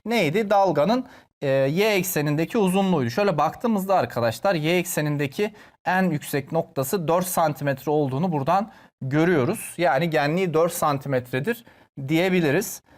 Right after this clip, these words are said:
İlerleme hızının büyüklüğü iki santimetre bölü saniyedir. Yani saniyede iki santimetre ilerliyor demiş. Bakalım, yani dalgamız beş saniyede on santimetre ilerliyorsa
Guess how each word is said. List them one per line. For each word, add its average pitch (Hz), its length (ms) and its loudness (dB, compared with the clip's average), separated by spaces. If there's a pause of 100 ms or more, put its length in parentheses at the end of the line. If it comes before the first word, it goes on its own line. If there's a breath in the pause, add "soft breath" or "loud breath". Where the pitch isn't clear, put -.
(260 soft breath)
İlerleme 180 540 2
hızının 185 520 2
büyüklüğü 202 380 -2
iki 220 240 -4
santimetre 196 760 0
bölü 233 220 2
saniyedir. 175 600 0
Yani 151 240 0
saniyede 175 560 0
iki 190 160 -6
santimetre 170 680 -2
ilerliyor 110 580 0 (140)
demiş. 131 360 -4
Bakalım, 214 400 0 (400 loud breath)
yani 196 380 0
dalgamız 214 640 0 (240 soft breath)
beş 220 240 0
saniyede 156 760 2 (1900 soft breath)
on 220 300 2 (160)
santimetre 123 920 -2 (800)
ilerliyorsa 233 840 0